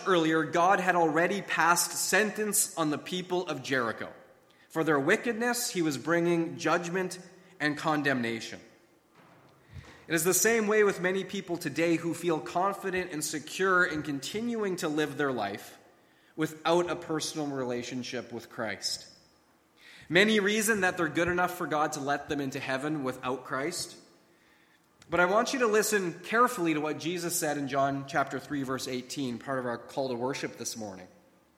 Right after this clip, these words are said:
Jesus said, "Whoever believes in him," referring to himself, "whoever believes in him is not condemned, but whoever does not believe stands condemned already,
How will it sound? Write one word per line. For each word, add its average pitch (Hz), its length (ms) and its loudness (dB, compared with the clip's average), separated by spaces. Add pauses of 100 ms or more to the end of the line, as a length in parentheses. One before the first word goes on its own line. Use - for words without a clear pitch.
(680)
Jesus 214 380 2
said, 156 220 4
"Whoever 214 320 6
believes 185 460 0
in 147 120 2
him," 127 340 -4 (560)
referring 170 420 2
to 160 140 0
himself, 143 760 0 (1040)
"whoever 233 280 6
believes 220 520 0
in 214 120 0
him 196 360 -2
is 175 200 0
not 190 340 4
condemned, 110 600 -2 (920)
but 170 140 0
whoever 202 540 6 (200)
does 151 260 2
not 196 340 2
believe 120 540 -4 (300)
stands 170 760 2
condemned 151 720 0 (100)
already, 131 560 0